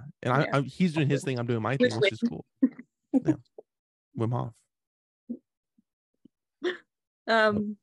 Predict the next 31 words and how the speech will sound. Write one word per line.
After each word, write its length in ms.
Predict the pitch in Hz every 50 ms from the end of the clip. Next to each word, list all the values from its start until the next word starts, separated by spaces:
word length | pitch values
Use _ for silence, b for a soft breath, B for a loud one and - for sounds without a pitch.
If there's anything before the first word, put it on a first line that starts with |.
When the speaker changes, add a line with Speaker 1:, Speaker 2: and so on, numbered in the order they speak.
| _ _ -
Speaker 1:
Cold, 180 | - 127 131
Speaker 2:
well 200 | 233 214 214 233
Speaker 1:
cold 180 | 254 151 147 -
showers 340 | - 139 131 123 110 101 -
though. 200 | - - - - _ _ -
Co-, 140 | - 147 - 117
being 240 | 117 135 143 147 131
cold 360 | - - 135 120 107 - - _
is, 320 | - - 95 95 - - - -
is 180 | 95 92 - -
good. 220 | - - 82 - - - _ _ _ _ _ _ _ _ _ _ _ _ - -
Um, 260 | - 92 - 143 127 - _ _ -
in 80 | - -
Speaker 2:
Yeah, 100 | 262 269 285 285
Speaker 1:
certain 140 | 277 - -
Speaker 2:
I 40 | 240
like, 160 | 240 262 285
Speaker 1:
aspects. 160 | 302 - - _ _ _ _ _ -
Speaker 2:
I 40 | 220
like 240 | 233 240 247 254 247 _ -
the, 220 | 208 190 180 175 _ _ _ _ _ _ _ _ _ _ _ _ _ _ _ _
I 100 | - 208
don't 240 | 226 269 277 254 -
really 260 | 208 214 202 196 190
like 200 | 180 175 170 165 _
being 160 | - 165 165 160
cold, 300 | - 165 160 - 175 -
but 100 | - 175
I'm 160 | 175 180 180 175
into 300 | 175 175 180 180 - 165
that. 220 | 165 156 151 -